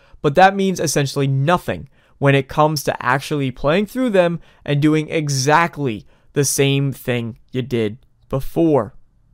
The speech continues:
That's harsh. That is really harsh. And the problem is further exasperated when you consider the fact that the loot isn't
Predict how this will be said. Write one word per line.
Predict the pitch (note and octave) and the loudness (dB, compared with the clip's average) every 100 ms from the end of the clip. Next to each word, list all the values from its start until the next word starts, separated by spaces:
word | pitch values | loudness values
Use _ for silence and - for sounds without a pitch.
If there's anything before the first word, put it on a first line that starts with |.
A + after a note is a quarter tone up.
| _ _ _ _ _ _ _ _ _ - | _ _ _ _ _ _ _ _ _ -16
That's | - F3 F#3 - - | -8 -6 -6 -10 -14
harsh. | - - D3 B2 - - - _ _ _ _ _ _ _ _ _ _ - | -20 -6 -2 -2 -4 -12 -14 _ _ _ _ _ _ _ _ _ _ -14
That | - - | -4 2
is | G3 D3 B2 - _ _ - - | 4 4 0 -6 _ _ -20 -20
really | - - A3+ C4+ D#4 C4+ F3+ | -16 -10 -4 2 4 4 2
harsh. | C3+ A#2 G2+ - - | 2 -2 -4 -10 -4
And | F#3 G3 - _ _ | -4 -4 -12 _ _
the | E3 D3+ F#3+ G#3 G3 | -14 -8 -2 0 0
problem | - A3 A#3 A3+ G3+ | 0 2 4 2 0
is | E3+ C#3+ | -2 -2
further | - - - - A2+ A3 F#3 E3 C3 - _ _ - | -6 -14 -14 -4 2 4 4 4 2 -2 _ _ -2
exasperated | D#3 C#3+ E3+ E3+ - G3+ G#3 G#3+ G3+ - - _ - - | 0 2 2 2 -2 0 2 2 -2 -6 -20 _ -20 -4
when | D#3+ F3 | 2 2
you | F3+ | 2
consider | F#3 C#3+ F#3+ F#3 | 0 0 0 2
the | F3+ | 0
fact | - D#3+ D3 - | 0 0 0 0
that | D3 C#3 G#3+ | 0 2 0
the | C#3+ | -4
loot | D3+ A#3 B3+ A#3+ - - _ _ _ - | -2 0 2 0 -4 -20 _ _ _ 4
isn't | F3+ E3 F3 E3 | 4 6 0 -4